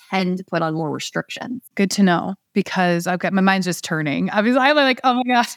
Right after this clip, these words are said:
Speaker 2: <laughs> And that, I think this is coming into play a lot too. I actually saw it. I actually, just, it made me think. There was, someone had posted in the group that they were, like, they use their own personal photos of jewelry and someone took it from their account,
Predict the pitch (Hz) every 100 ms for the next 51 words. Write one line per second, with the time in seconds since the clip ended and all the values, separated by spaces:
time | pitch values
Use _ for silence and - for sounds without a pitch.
0 | - - 480 - - - - - _ _
1 | - 220 240 214 226 269 262 233 220 214
2 | 196 190 196 180 175 160 - 190 180 -
3 | 208 196 175 170 165 190 190 185 175 170
4 | 220 233 180 - 156 180 180 170 175 _
5 | - 214 202 180 185 185 170 185 165 170
6 | 170 - 170 151 123 _ _ _ 190 226
7 | 226 220 208 190 208 208 240 226 208 202
8 | 208 190 202 180 196 180 180 170 165 156
9 | 170 156 - 64 185 _ - 196 190 196
10 | 185 180 - 196 190 180 - 170 165 156
11 | 151 - 147 147 -